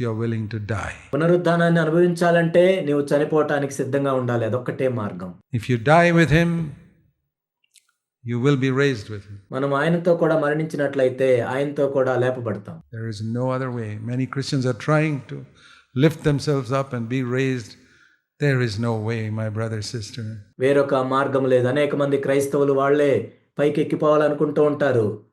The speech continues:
Speaker 2: వేరొక మార్గం లేదు, నా ప్రియ సహోదరి, సహోదరుడా.
Speaker 1: If you die with him, he will raise you to the highest heights like he raised Jesus.
Speaker 2: నీవు ఆయనతో కూడా మరణించినట్లయితే, యేసుక్రీస్తు ప్రభువారిని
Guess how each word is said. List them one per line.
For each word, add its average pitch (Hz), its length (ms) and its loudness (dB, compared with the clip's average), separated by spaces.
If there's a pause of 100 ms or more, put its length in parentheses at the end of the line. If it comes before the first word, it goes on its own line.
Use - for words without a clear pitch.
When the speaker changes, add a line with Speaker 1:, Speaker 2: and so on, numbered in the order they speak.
Speaker 2:
వేరొక 143 280 0
మార్గం 139 420 0
లేదు, 127 160 2
నా 123 120 -2
ప్రియ 120 220 -2
సహోదరి, 120 440 -2
సహోదరుడా. 101 500 -6
Speaker 1:
If - 300 -20
you 113 100 -4
die 147 340 6
with 135 200 2
him, 147 100 4 (280)
he 123 160 -4
will 117 120 -6 (120)
raise 139 240 0 (100)
you 139 100 0 (1120)
to 120 80 -12
the 113 120 -4 (100)
highest 151 340 0
heights 151 360 -4 (160)
like 120 220 -8
he 120 40 -6 (120)
raised 139 300 -2
Jesus. 104 340 -6 (200)
Speaker 2:
నీవు 127 180 0
ఆయనతో 147 400 0
కూడా 139 220 2
మరణించినట్లయితే, 131 1080 -2
యేసుక్రీస్తు 143 680 -2
ప్రభువారిని 127 840 0